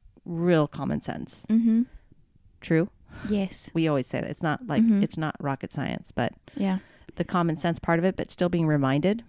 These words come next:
Speaker 2: Yeah, you sometimes just have to say it out loud.
Speaker 1: Yeah. So this is, uh, to nurture your friendships, uh, be kind.
Speaker 2: Mm-hmm.
Speaker 1: <laughs> I mean, and, you know, it's funny because I have in my,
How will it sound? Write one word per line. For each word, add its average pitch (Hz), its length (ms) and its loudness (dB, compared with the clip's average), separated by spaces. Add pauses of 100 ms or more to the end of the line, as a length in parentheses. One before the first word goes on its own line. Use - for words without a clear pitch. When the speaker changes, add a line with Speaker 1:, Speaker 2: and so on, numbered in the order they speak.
(160)
Speaker 2:
Yeah, 381 200 4
you 240 180 6
sometimes 294 480 6
just - 160 0
have 247 160 0
to - 80 -6
say 196 200 0
it 190 240 0
out 190 60 -2
loud. 220 380 0
Speaker 1:
Yeah. 185 220 4 (520)
So - 140 -4
this 226 220 2
is, 214 240 -4
uh, 185 300 2
to - 140 -2
nurture 196 240 2
your 190 60 2
friendships, - 600 -4
uh, 170 300 2 (200)
be 196 120 2
kind. 214 520 0 (340)
Speaker 2:
Mm-hmm. 254 320 2
Speaker 1:
<laughs> - 80 -2
I 220 360 12
mean, 202 260 10 (400)
and, 185 240 6
you 190 100 4
know, 180 120 8
it's 160 120 4
funny 185 240 4
because 156 600 2
I 160 100 2
have 156 460 2
in 160 120 2
my, 147 300 0